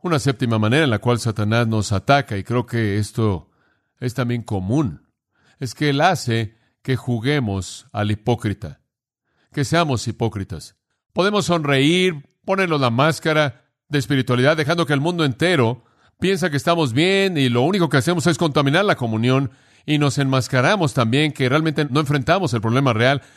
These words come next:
Nunca dejamos que la gente veamos cómo somos en realidad. Nunca nos abrimos, contamos la verdad, para que nadie jamás pueda venir y nos ayuden a librarnos de los problemas.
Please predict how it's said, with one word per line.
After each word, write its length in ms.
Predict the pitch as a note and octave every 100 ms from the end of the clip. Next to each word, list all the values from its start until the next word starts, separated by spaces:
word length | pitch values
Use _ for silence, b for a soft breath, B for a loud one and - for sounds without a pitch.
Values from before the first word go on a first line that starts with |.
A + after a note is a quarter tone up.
| b
Nunca 200 | - G3+
dejamos 280 | F#3+ E3 F3
que 100 | E3+
la 100 | C#3
gente 380 | A#2+ F#3 G3 D3
veamos 400 | A#2+ D3+ D3+ B2+
cómo 300 | - G3+ F3+
somos 320 | - G3 B2+
en 100 | B2
realidad. 400 | A2+ G#2+ A2 C#3 B B B
Nunca 260 | F3+ G#3 F3+
nos 200 | C3 B2+
abrimos, 460 | A2 C3+ D#3 D3
contamos 380 | - A#2+ D3+ D3+
la 80 | A#2+
verdad, 420 | G#2+ G#2+ C#3 C3+ b b
para 200 | - C3
que 120 | C3+
nadie 440 | C3 E3+ A3+ A3 G#3
jamás 360 | C3 B2 D#3+
pueda 180 | D3 D3+
venir 420 | B2+ A2+ D3 D3+ - b b
y 80 | C#3+
nos 260 | C3+ A#2+
ayuden 680 | B2 A2 D3+ F3 F3 D#3+ D3+ -
a 140 | C3
librarnos 400 | C3 C3 D#3+ D#3+
de 60 | C3+
los 120 | A2+
problemas. 680 | - A#2+ A#2+ B2+ G2 D#2+